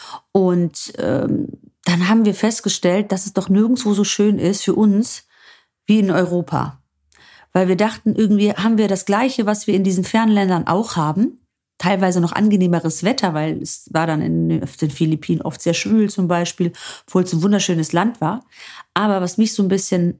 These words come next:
abgeschreckt hat, war dieser Reichtum, Armut.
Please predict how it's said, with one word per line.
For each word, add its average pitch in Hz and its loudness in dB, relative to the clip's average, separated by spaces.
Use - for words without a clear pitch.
abgeschreckt - -4
hat, 180 -4
war 175 0
dieser 170 0
Reichtum, 170 0
Armut. 156 0